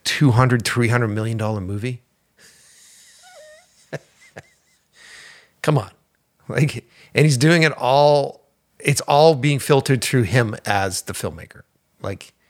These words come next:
he's not going through a panel of people. There isn't a boardroom of folks telling him he can do what he, what he can and can't do. I'm excited about that, man. I'm excited to see, to see someone's voice, to see a filmmaker's singular voice at that level,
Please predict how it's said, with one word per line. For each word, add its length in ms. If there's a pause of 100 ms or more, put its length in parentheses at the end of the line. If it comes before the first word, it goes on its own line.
(200)
he's 180
not 200
going 160
through 180
a 40
panel 440
of 140
people. 340
There 140
isn't 140
a 60
boardroom 520
of 80
folks 460 (380)
telling 280
him 100
he 80
can 320
do 240
what 140
he, 180 (300)
what 120
he 40
can 340
and 120
can't 320
do. 340 (540)
I'm 140
excited 480
about 300
that, 200
man. 200
I'm 100
excited 540
to 80
see, 140
to 200
see 240
someone's 400
voice, 540 (640)
to 80
see 240
a 60
filmmaker's 560
singular 420
voice 420
at 140
that 240
level, 420